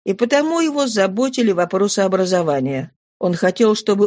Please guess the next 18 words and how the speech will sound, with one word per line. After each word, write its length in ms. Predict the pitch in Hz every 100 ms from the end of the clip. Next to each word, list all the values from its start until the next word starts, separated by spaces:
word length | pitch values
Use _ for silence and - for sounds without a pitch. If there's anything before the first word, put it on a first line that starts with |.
| -
общество 680 | 285 - 185 170 - 175 185
неутомимо 920 | 233 254 - 208 202 226 311 311 277
работало 920 | 247 220 196 294 320 247 190 156 -
над 240 | 180 175 -
поднятием 720 | 180 180 190 185 180 175 -
умственного 720 | 269 262 - 185 175 165 156
и 220 | - 233
нравственного 760 | 180 180 208 - 202 202 190 196
уровня 460 | 208 180 180 190
масс, 480 | 202 180 143 - - _ -
над 280 | 165 180 -
популяризацией 1120 | 196 202 196 196 202 202 226 226 - 180 165
науки 840 | 160 156 175 262 262 - 165 151 -
и 300 | 220 175 151
идей 560 | 143 156 214 285 285 -
и 100 | 269
развитием 640 | 320 302 208 208 233 240 226
молодежи. 760 | 208 196 170 147 147 143 160